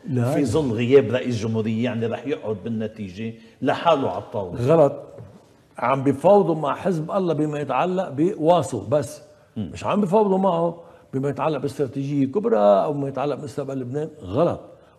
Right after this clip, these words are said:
Speaker 1: ومن الأول كلهم خلوها تكون واضحة، يعني المفاوضين والمندوبين الأجانب، عم بيتفاوضوا معه، وقف اطلاق النار وقال: "رح تفوت عليك اسرائيل".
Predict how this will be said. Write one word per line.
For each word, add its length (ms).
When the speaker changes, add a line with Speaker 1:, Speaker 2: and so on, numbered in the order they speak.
Speaker 1:
ومن 200
الأول 640
كلهم 580
خلوها 360
تكون 260
واضحة، 540
يعني 240
المفاوضين 800
والمندوبين 680
الأجانب، 500
عم 100
بيتفاوضوا 420
معه، 220
وقف 360
اطلاق 200
النار 300
وقال: 280
"رح 120
تفوت 200
عليك 200
اسرائيل". 480